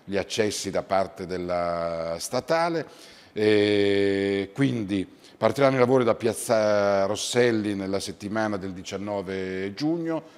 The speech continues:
fino a luglio. Poi si sospenderanno nel mese di agosto, perché siamo nel pieno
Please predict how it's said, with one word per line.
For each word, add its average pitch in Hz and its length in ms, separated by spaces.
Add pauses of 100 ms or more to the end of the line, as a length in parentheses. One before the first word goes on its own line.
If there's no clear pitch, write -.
(160)
fino 110 460
a 104 100
luglio. 87 600 (340)
Poi 135 200
si 110 100
sospenderanno 131 960
nel 107 160
mese 107 320
di 113 80
agosto, 131 400
perché 82 220
siamo 90 200
nel 90 140
pieno 98 420